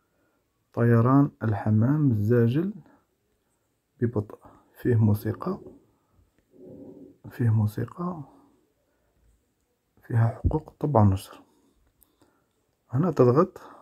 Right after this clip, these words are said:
على هذه، يتضمن الفيديو.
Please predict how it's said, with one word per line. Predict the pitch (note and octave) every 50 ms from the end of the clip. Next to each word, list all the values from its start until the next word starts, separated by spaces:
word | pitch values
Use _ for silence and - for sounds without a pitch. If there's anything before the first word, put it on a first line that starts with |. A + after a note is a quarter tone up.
| - -
على | - A#2 A2+ A2
هذه، | G#2+ G#2+ A2 G#2+ G2 F#2+ A2 C#3+ G3+ G#3 - _ _ _ _ _ _ _ _ _ _ _ _ _ _ _ _ _ _ _ _ _ _ _ _ _ _ _ _ _ _ _ _ _ _ _ -
يتضمن | A2+ G#2 - G#2+ G#2 A2 A2+ G#2+ G#2+ G2+
الفيديو. | F#2+ F#2+ G2+ G#2+ G2 G2+ C#3 E3 G3 F#3+